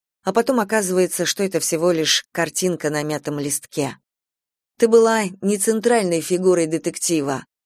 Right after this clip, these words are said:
а зрителем, наблюдающим, как шарлатан показывает фокусы. Ты увидела яркий свет или цвет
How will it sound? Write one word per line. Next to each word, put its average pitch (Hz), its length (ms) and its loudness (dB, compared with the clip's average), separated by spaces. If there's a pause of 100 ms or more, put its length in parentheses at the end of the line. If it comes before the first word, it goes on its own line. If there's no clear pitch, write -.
(180)
а 185 180 2
зрителем, 175 840 -2
наблюдающим, 170 1080 0
как 165 240 -4
шарлатан 170 680 0
показывает 151 640 -2
фокусы. - 680 -6 (580)
Ты 254 80 0
увидела 240 380 4
яркий 208 440 2
свет 208 440 0
или 170 220 2
цвет 233 580 0